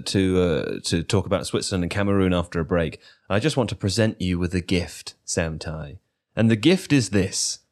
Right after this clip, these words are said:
It's How to Watch Football. The gift, uh, just to be clear, is a plug for our <laughs> book and a book,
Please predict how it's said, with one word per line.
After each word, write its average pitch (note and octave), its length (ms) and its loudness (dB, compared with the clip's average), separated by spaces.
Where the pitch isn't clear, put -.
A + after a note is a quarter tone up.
It's D3 180 0
How F3+ 200 2
to D3 120 2
Watch - 240 0
Football. E2 400 -2
The G2 100 2
gift, F3+ 460 2
uh, G2 120 2
just A2+ 180 -2
to - 60 -10
be F#2 80 -2
clear, G2 240 2
is F2 160 0
a G2 40 0
plug C3 360 -2
for - 120 -2
our G2 260 -2
<laughs> E2 100 -4
book - 340 -2
and F#3+ 300 2
a A#2 40 2
book, - 420 0